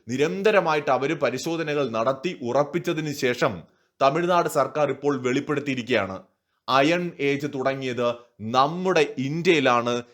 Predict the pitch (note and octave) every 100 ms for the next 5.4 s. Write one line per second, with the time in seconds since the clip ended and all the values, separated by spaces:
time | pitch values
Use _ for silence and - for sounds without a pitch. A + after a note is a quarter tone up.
0 | - C3 D3 D3+ C#3+ C#3 D#3 F3 F#3+ G3+
1 | - C3+ B2+ - B2+ B2 B2 B2+ - _
2 | - D3+ F3+ E3+ D3 C3+ C3+ C3 - A#2
3 | B2+ - B2 A#2 A#2 - - B2 C3 A#2+
4 | A#2+ C3 C3 G#2+ A#2+ A2+ A2+ A2+ F#2+ G#2+
5 | F#2+ G2 F#2